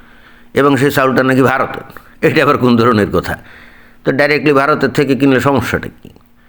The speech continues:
একই চাউল ভারতের থেকে না কিনে দুবাই থেকে কিনলো,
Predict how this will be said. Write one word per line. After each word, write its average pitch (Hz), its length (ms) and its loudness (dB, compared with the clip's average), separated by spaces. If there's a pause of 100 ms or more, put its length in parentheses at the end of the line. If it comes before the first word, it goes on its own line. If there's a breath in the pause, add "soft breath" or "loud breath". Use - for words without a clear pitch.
(260 soft breath)
একই 131 340 0
চাউল 139 380 2
ভারতের 131 360 0
থেকে 131 240 0
না 127 200 2
কিনে 127 220 2
দুবাই 131 280 4
থেকে 120 240 2
কিনলো, 123 520 2